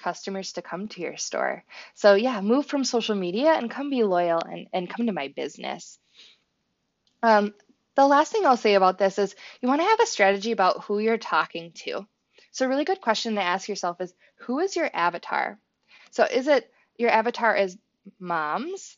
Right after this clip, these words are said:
Well, that's not very specific. You'd be talking to a lot of moms, but hey, it could be that your audience is moms. Is it moms in the Midwest? Is it professional mom, working moms?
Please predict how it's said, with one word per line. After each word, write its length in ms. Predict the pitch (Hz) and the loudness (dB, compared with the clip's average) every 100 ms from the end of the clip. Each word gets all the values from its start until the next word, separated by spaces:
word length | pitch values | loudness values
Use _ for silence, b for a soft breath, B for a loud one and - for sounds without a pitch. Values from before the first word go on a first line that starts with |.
| _ | _
Well, 100 | 214 | -4
that's 180 | 202 - | -2 -2
not 140 | 220 226 | -6 -2
very 220 | 262 262 | -2 -2
specific. 640 | - 208 208 180 180 196 | -4 -6 -4 -4 -4 -4
You'd 80 | 214 | -4
be 80 | 214 | -4
talking 320 | 214 208 220 | -2 -2 -2
to 140 | 214 196 | 0 0
a 20 | |
lot 320 | 180 170 156 | 2 0 -2
of 80 | 180 | -4
moms, 360 | 151 156 262 | -6 -6 -4
but 180 | - 359 359 - | 2 0 0 -10
hey, 320 | 220 185 233 | -4 -4 -4
it 260 | - 214 | -6 -8
could 120 | 220 185 | -6 -4
be 140 | 185 | -2
that 200 | 185 170 _ | 0 -2 _
your 160 | - 185 | -4 0
audience 380 | 147 170 180 190 | 2 0 -6 -8
is 160 | 247 | -8
moms. 380 | 202 156 185 220 B B B | -6 -6 -6 -10 B B B
Is 140 | 214 | -2
it 100 | 202 | 0
moms 260 | 202 196 196 | 0 -2 -2
in 120 | 190 | -6
the 80 | 175 | -6
Midwest? 720 | 175 156 147 208 294 - - | -6 -6 -2 -2 -4 -10 -8
Is 140 | 214 214 | -4 0
it 180 | 208 - b _ | -2 -4 b _
professional 920 | 240 226 196 190 226 220 214 214 208 B B - | -10 0 2 2 0 4 6 4 0 B B -4
mom, 540 | 190 175 175 202 226 | 0 2 2 0 -2
working 360 | 190 208 220 190 | -2 -2 -2 -4
moms? 540 | 175 180 233 254 - | 0 0 -2 -6 -14